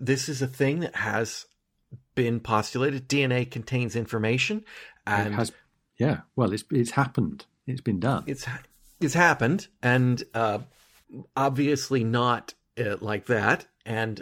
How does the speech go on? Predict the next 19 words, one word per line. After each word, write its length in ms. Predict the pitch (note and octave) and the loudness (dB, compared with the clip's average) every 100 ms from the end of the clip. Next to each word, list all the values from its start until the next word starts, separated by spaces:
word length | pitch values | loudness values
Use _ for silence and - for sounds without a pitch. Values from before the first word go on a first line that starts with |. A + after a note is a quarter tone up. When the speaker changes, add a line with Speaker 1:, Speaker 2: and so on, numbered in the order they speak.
| - | -6
Speaker 1:
not 300 | G#2+ G2 - | -4 -6 -8
to 100 | G#2+ | -2
that 240 | G#2 - | -2 -2
degree. 360 | - - C#3 G#2+ | -8 -4 0 0
But, 320 | - D#3+ - _ - - - | 2 2 2 _ -20 -4 4
but 120 | A#3 | 6
let's 240 | D#4+ - | 6 4
just 180 | C4+ - | 2 4
take 160 | G#3 E3 | 2 2
a 60 | |
couple 340 | C3 C#3+ A#2+ F#2+ | 0 0 2 -2
of, 80 | - _ _ _ _ | -2 _ _ _ _
take 160 | G#3+ D3+ | -2 0
a 60 | |
couple 300 | B2+ B2+ A2+ | 2 0 0
of 80 | F#2+ | -2
ideas 480 | G2 G2 G#2+ G#2 - | -2 -4 -6 -8 -6
here. 140 | - | -6
One, 380 | A2 A#3 E3 - | 0 2 2 0